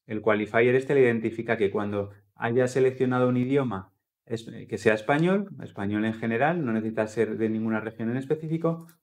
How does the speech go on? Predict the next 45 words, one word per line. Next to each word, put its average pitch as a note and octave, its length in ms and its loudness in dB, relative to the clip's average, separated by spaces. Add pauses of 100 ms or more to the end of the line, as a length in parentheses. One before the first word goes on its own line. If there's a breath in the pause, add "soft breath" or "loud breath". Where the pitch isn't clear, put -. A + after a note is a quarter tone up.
(120)
utilice B2+ 720 0 (160)
estos A#2+ 280 -2
strings A#2+ 440 -2
que A2+ 120 -2
se G#2+ 120 -6
han G#2 100 -2
definido G2 400 -4
aquí. - 260 -12 (440)
Y A2 140 2
para A2 180 8
el B2 80 4
resto D#3+ 420 4
utilizará G#2 640 0
los A2 160 -8
strings A2+ 480 -4 (260)
en G#2+ 160 -4
inglés. F#2+ 500 -4 (840)
Podríamos B2 380 6
seguir B2+ 200 8
añadiendo A2+ 460 4
todos A2 180 4
los A2 140 -2
idiomas A2+ 300 2
que A#2+ 100 -6
necesitemos D3+ 720 -2 (200)
y B2+ 140 -2
cuando B2 320 6
para A#2 220 6
un B2+ 160 2
idioma B2+ 380 2
no A2 120 0
exista A#2 420 -2
un G2+ 160 0
string A2 300 -6
punto A2+ 240 0
X A2+ 220 -2
M A2+ 140 0
L A#2+ 220 -6
específico, D#3+ 720 2
utilizará A2 640 2
el A2+ 120 0
de G#2 100 2
values G#2+ 320 2
por G#2 180 -2
defecto. F#2 420 -8